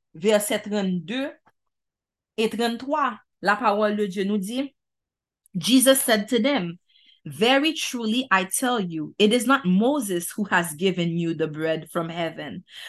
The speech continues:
but it is my Father who gives the tru-, the true bread from heaven. For the bread of God is the bread that comes down from heaven and gives life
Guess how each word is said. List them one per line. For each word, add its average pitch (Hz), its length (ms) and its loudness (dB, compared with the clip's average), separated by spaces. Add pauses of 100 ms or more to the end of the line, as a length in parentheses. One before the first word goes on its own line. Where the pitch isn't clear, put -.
but 202 200 6
it 202 100 6
is 202 160 2
my 185 160 2
Father 190 680 -2
who 196 160 -4
gives 165 260 -2
the 156 120 -6
tru-, 220 460 -10
the 170 160 -2
true 285 360 -4
bread 160 400 -2
from 175 200 -6
heaven. 175 520 -8 (400)
For 196 160 2
the 190 100 4
bread 208 300 2
of 240 180 -2
God 165 520 0
is 175 200 0
the 165 100 0
bread 170 380 0
that 170 240 -4
comes 226 300 -4
down 170 280 -2
from 214 200 -2
heaven 160 500 -6 (300)
and 185 240 4
gives 151 320 0
life 151 680 0